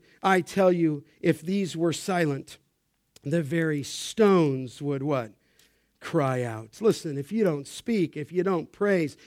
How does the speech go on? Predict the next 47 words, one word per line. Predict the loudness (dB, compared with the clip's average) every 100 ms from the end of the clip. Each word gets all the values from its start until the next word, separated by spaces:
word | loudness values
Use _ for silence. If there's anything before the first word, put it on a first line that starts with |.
| -16
if | -2 -2 2
you | 2
don't | 2 0
glorify, | 2 4 6 2 -2 -2
it | -2 -4
could | 0 2
have | 2
been | 2 2
at | 2
that | 0 -2
moment | 0 2 2 -2
that | -4
the | -4
very | 0 2 2
rocks | 4 6 6 2 -6
would | -6
have | -6 -6
started | 0 0 0 -4 -10 -20 -2
to | -2
cry | 0 4 6 6
out | 2 0 -6 _ _
and | 2 4 2 -4
praise | -4 0 2 0 -4
God. | -8 -8 -8 -10 -14 -20 -20 _ _ _ _
Look | 0
all | 6 6
the | 6
way | 4 4
to | 2
the | 2 0
end | 0
of | 0
Luke, | 0 -2 -4
in | -4 0
Luke | 0 -2
chapter | -6 -6 -6 -12
twenty-three. | -8 -6 -4 -6 -8 -10 -10 -10 -16 _ _ _
And | -4 0
to | 0
me, | 2 2 2
this | 4 4 4
might | -2 0 0 0
be | -4 -2
the | 0 0
most | 0 -2 -4 -8
precious | -6 -4 -2 -4 -8 -6
one | -6 -4 -4 -6